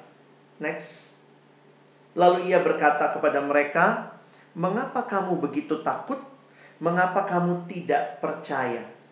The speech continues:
Lalu ditutup dengan kalimat ini, mereka menjadi sangat takut dan berkata seorang kepada yang lain, "Siapa gerangan orang ini sehingga angin dan danau pun taat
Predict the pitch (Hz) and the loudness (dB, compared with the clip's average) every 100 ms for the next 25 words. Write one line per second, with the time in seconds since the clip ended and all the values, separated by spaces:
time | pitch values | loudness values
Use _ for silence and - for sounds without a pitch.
0 | _ _ _ _ _ 160 175 214 185 180 | _ _ _ _ _ 4 4 4 -2 -4
1 | 185 202 143 143 139 143 135 139 135 143 | -2 -2 -2 -2 -2 0 0 -2 -4 -6
2 | 139 233 - 151 143 156 160 143 139 - | -4 -6 -4 0 0 2 0 0 -4 -2
3 | 147 143 - 151 - - 143 135 131 139 | -2 -2 0 -2 0 -2 -2 -2 -2 -2
4 | 147 151 139 139 131 135 135 135 151 180 | -2 -2 -2 -2 -2 -2 -2 2 4 4
5 | 202 - - - - - - 254 - 214 | 2 -4 -12 -20 -20 -14 0 2 4 2
6 | 160 160 160 156 151 151 151 156 170 165 | 4 4 4 0 2 2 2 -2 -4 -6
7 | 151 143 - 156 160 170 139 135 135 131 | -2 0 2 0 0 -2 0 0 2 0
8 | 131 131 123 202 196 - - 180 - - | 2 0 -2 -4 -4 -4 -2 -2 -4 -8
9 | - | -20